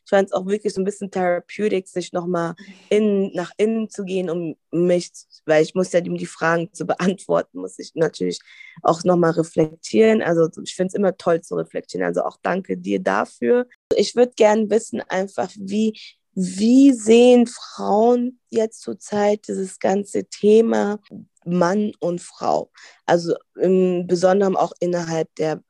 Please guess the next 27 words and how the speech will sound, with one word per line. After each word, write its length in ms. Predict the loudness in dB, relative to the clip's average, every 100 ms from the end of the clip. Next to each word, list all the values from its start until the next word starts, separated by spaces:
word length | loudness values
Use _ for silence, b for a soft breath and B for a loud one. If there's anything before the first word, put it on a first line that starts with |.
| -10
Black 260 | -6 -6 -6
Community. 760 | -10 -10 -10 -12 -12 -10 -10 -10
Als 240 | -16 -20 _
Wife, 600 | 0 2 4 4 2 -2 -6
als 280 | -6 -6 -6
Mutter 560 | -4 -2 -2 0 2 4
oder 220 | 2 -2
auch 100 | -10
vielleicht 340 | -6 -6 -6 -8
auch 140 | -8
gar 220 | -4 -2 -2
nicht, 560 | -2 -6 -10 -20 -20 _ _ -6
wenn 140 | -4
sie 100 | -6 -2
vielleicht 320 | 0 0 -4 _ _
gar 140 | -4 0
keinen 220 | -2 -2
Kinderwunsch 560 | -2 -2 -2 -4 -4 -2
haben 320 | -2 -2 -4 B B B -2
oder 180 | -2 0
gar 160 | -4
kein, 460 | -8 -8 -6 -6 -8 b b b _
ähm, 460 | -2 0 0 -2 -4
Mutter 440 | -6 -6 -6 -6
sein 280 | -4 -4 -4
wollen. 280 | -4 -2 -2
Also 280 | -4 -6